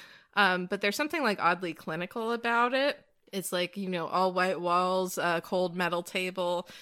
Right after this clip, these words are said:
Um, you're sitting in metal chairs where your handcuffs are, like, attached. So, uh, you can't get up unless you would try to figure something out to do that. And, uh, sitting across from you are the agents that you, uh,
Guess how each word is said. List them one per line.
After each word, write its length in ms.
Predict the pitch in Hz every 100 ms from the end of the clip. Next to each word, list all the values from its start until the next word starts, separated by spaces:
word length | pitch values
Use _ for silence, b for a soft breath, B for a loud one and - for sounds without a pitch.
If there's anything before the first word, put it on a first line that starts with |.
| B B B
Um, 180 | 185 175
you're 80 | 170
sitting 320 | - 180 180
in 160 | 165 165
metal 240 | 165 156
chairs 540 | - 165 156 165 156
where 80 | 170
your 160 | 160 151
handcuffs 580 | 175 156 180 170 160 175
are, 100 | 160
like, 220 | 156 151
attached. 720 | - 175 160 156 - - - -
So, 420 | - 170 160 151
uh, 200 | 160 156
you 180 | 160 156
can't 400 | - 175 160 180
get 200 | 185 165
up 200 | 202 214
unless 380 | 185 165 - -
you 100 | 156
would 280 | 156 160 - B B B B
try 160 | 185
to 100 | 156
figure 300 | 156 175 165
something 380 | 160 160 156 175
out 180 | 123 -
to 80 | -
do 260 | 170 165 160
that. 340 | 160 175 - -
And, 420 | 202 180 180 196
uh, 220 | 160 160
sitting 380 | 165 - 247 262
across 400 | 190 - 233 233
from 220 | - 208
you 360 | 175 160 160 180 B B B
are 400 | 170 165 160 165 B B
the 120 | 180 160
agents 520 | 170 170 165 156 -
that 340 | 170 156 151
you, 460 | 180 170 156 156 147
uh, 300 | 156 147